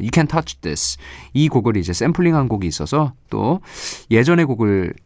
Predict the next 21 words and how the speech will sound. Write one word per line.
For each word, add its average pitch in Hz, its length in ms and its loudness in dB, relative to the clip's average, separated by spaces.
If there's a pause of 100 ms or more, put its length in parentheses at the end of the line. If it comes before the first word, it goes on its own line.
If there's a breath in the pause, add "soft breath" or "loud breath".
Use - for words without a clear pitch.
(340)
많이 92 400 2
그리워하시는, 123 720 2 (100)
올드팝 175 560 4
좋아하시는 101 480 0
분들한테는 85 920 -2
또 87 380 0 (100)
색다른 196 480 0
묘미를 131 420 4
선사할 139 380 0
수 - 160 -8
있는 80 320 -2 (380 loud breath)
곡이 92 240 -2
되겠습니다. - 640 -4 (480)
자, 85 400 -6
이렇게 90 300 -4
해서 185 720 4 (160)
다섯 98 320 -4
곡 95 180 -4
이어 117 160 6
듣고 98 260 -2
오죠. 127 260 2